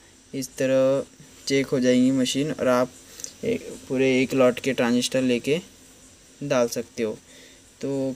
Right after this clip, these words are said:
क्या है, आपके पैसे ज़्यादा फंसेंगे भी नहीं उसमें,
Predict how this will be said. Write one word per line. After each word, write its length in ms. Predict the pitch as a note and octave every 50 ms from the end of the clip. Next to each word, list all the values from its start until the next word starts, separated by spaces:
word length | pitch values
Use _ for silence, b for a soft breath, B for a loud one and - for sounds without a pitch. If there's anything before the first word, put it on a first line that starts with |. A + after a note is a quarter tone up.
| - -
क्या 180 | C3+ C3 B2+ B2+
है, 240 | C3 C3+ D3 C#3+ - -
आपके 340 | - A#2+ A#2 - - C3+ C3+ C3+
पैसे 360 | - C3 B2 B2 - C3 C3
ज़्यादा 280 | B2+ B2+ A#2 A#2 B2+ C3
फंसेंगे 540 | C3 - - - - - C3+ C3 C3+ C3+ C#3
भी 120 | C#3+ D3+ D3+
नहीं 100 | D#3+ E3
उसमें, 380 | D#3+ D#3+ - E3 E3+ F3+ G3+